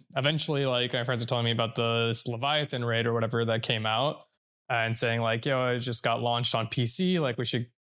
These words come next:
try and look into it." And I was like, "Okay, whatever." Um, but I had class that day, so there was another six of them that were doing it. Um,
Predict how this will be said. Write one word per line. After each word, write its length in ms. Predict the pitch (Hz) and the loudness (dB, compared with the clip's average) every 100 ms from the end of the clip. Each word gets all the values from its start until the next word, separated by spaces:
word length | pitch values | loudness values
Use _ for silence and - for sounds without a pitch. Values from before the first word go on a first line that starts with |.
| _ _ _ | _ _ _
try 220 | - 123 | -2 0
and 80 | 113 | 0
look 180 | 127 135 | 0 0
into 220 | 160 147 | 0 0
it." 120 | 160 | 0
And 120 | 143 117 | 0 0
I 60 | |
was 120 | 117 | 0
like, 140 | 117 117 | 0 2
"Okay, 320 | 151 147 123 | 0 0 0
whatever." 600 | 117 117 113 120 139 156 - _ _ 131 | 0 0 0 0 0 -2 -10 _ _ -2
Um, 600 | 120 113 113 120 127 123 _ | 0 0 0 0 -2 -4 _
but 120 | - 127 | -2 -2
I 100 | 117 | 0
had 200 | 143 123 | -2 -2
class 420 | - 135 160 - | -2 0 0 0
that 260 | 117 110 | 0 0
day, 200 | 110 107 | 0 0
so 140 | 117 131 | 2 2
there 80 | 123 | 2
was 120 | 123 | 2
another 260 | 123 127 | 0 0
six 380 | 120 - 139 - | 2 2 2 2
of 100 | 131 | 2
them 180 | 120 117 | 0 0
that 140 | 110 | 0
were 80 | 110 | 0
doing 380 | 113 117 127 180 | -2 -2 0 2
it. 180 | 220 226 - _ _ _ _ | 0 -2 -8 _ _ _ _
Um, 520 | 120 113 113 113 117 | -2 0 0 0 0